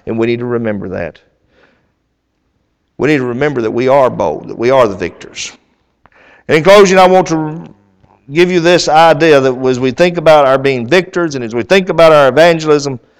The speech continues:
I think about over in Romans chapter eight, beginning in verse thirty-three, I guess is where we'll begin. And it says, "Who shall say, lay anything to the charge of God's elect? It is God that justifieth.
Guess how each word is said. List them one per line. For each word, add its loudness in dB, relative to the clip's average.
I 2
think 4
about 6
over 2
in -8
Romans 0
chapter 0
eight, 0
beginning 2
in -2
verse -2
thirty-three, -2
I -4
guess -8
is -16
where -6
we'll -8
begin. -6
And 0
it 0
says, 2
"Who 6
shall 6
say, 4
lay 4
anything 0
to -16
the -4
charge 4
of -4
God's 4
elect? 0
It -10
is -12
God 4
that -4
justifieth. -2